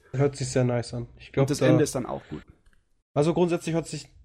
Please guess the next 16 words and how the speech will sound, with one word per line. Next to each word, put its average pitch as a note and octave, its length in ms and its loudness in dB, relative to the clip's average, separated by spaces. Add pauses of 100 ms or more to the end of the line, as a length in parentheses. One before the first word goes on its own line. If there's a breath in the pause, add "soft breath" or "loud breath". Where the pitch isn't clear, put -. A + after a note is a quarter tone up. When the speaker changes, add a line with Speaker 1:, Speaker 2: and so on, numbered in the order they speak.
(140)
Speaker 1:
ziemlich D3+ 340 -2
gut D#3 160 -2
an, D3 140 2
wobei D#3+ 240 0
ich D#3+ 80 -6
es - 240 -20
absolut D3 560 -8
nicht C3+ 180 -6
mag, C3+ 300 -2
wenn C3+ 80 0
Japaner C3 340 0
probieren, C3 360 -2
europäische B2 840 -4 (320)
Sachen A#2+ 380 -8
zu - 120 -12
machen. A#2 340 -10